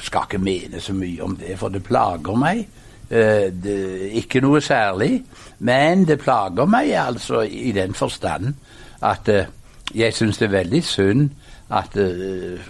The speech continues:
folk som, eh, vår sønn Alexander og andre, eh, bestemmer seg for å bo i utlandet. For vi trenger intellektuell kapasitet, og vi trenger finansiell kapasitet i Norge. Og hvis, hvis,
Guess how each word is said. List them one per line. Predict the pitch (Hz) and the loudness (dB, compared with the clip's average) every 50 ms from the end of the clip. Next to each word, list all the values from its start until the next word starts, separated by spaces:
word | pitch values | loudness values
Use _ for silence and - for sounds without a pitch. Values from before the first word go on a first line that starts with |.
| - - | -16 -14
folk | - - - 101 110 127 - | -10 -4 -2 0 0 -2 -2
som, | - 110 104 101 98 101 90 - | -2 0 2 2 2 0 -2 -2
eh, | 95 95 98 95 | -4 -4 -2 0
vår | 98 101 92 | 0 0 0
sønn | - - 101 101 117 123 | 0 0 2 2 4 4
Alexander | 113 95 95 92 87 - - 95 87 87 95 123 139 | 4 2 0 -4 -4 -4 -4 -2 -2 -2 0 0 2
og | 131 123 110 | 2 2 2
andre, | 95 87 78 80 107 - - - - - - - - - - - | 2 0 -2 -2 -2 -4 -4 -8 -16 -20 -20 -20 -20 -20 -18 -12
eh, | - 117 104 | -10 -10 -10
bestemmer | 92 101 113 117 131 - - - 107 95 90 101 120 | -10 -12 -6 -4 -4 -4 -2 -2 -2 0 0 -2 -2
seg | - - 165 147 | 0 0 -2 -2
for | - - 175 175 | 0 2 0 2
å | 165 | 4
bo | 185 202 | 4 4
i | 220 214 | 4 2
utlandet. | 196 - - 196 202 220 196 175 139 104 - - - _ _ - - - - - - | 2 2 2 2 4 4 4 4 4 2 0 -6 -14 _ _ -20 -20 -20 -20 -18 -4
For | - 139 143 | -2 0 0
vi | 147 170 | 2 0
trenger | - - - - 139 143 143 147 165 185 196 208 196 - - - - - - - - - _ _ - _ - _ | -2 -4 -2 0 0 2 2 4 4 6 6 6 4 2 -2 -10 -20 -20 -20 -20 -20 -20 _ _ -20 _ -14 _
intellektuell | 135 143 147 151 - - 165 160 151 143 - 160 151 135 131 139 156 151 | 2 2 2 2 0 0 0 2 2 2 4 4 6 6 6 4 0 0
kapasitet, | - 165 160 - - 160 147 - 170 156 - - 170 170 180 190 185 - - | 0 0 0 2 2 2 2 0 -2 -4 -2 2 4 4 4 4 2 2 2
og | 160 147 | 2 2
vi | 147 151 | 2 0
trenger | 143 - - 127 123 127 139 143 | 0 0 -2 0 0 0 0 -2
finansiell | 139 - 147 143 131 127 127 - - 131 113 95 95 107 | -2 -4 -4 -4 -4 -4 -6 -8 -8 -8 -6 -6 -6 -8
kapasitet | 117 - 110 95 - - 104 95 - 101 92 - 104 104 107 95 - - - - - - - - _ | -6 -6 -6 -4 -2 -2 -4 -2 -2 -6 -4 0 0 2 2 0 -2 -6 -14 -20 -20 -20 -20 -20 _
i | - 117 120 123 127 131 135 - - - | -8 -4 -2 2 2 2 2 0 -2 0
Norge. | 117 127 123 113 104 95 78 90 104 113 117 101 - - - - - - - - - | 2 2 4 2 2 0 0 0 2 2 2 2 0 -6 -14 -20 -20 -20 -20 -10 -6
Og | - 185 | -4 0
hvis, | 269 262 247 - - | 0 0 0 0 -2
hvis, | 247 247 247 240 240 247 247 247 233 - - | -4 -4 -4 -4 -6 -4 -2 -2 -2 -4 -6